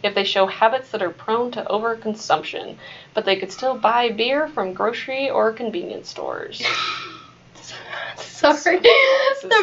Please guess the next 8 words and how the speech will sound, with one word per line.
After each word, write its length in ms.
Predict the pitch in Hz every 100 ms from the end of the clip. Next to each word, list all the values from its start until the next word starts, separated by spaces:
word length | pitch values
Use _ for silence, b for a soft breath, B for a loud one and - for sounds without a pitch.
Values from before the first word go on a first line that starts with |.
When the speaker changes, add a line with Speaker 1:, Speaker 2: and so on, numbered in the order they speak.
| 330
Speaker 1:
so 80 | 269
Speaker 2:
bill 300 | 302 311 359
Speaker 1:
stupid. 100 | 392
Speaker 2:
is 60 | 381
sponsored 520 | - 262 269 269 254
by 120 | 214
Representative 760 | 202 220 220 320 311 269 269 277
Steve 880 | - - - 240 220 214 208 202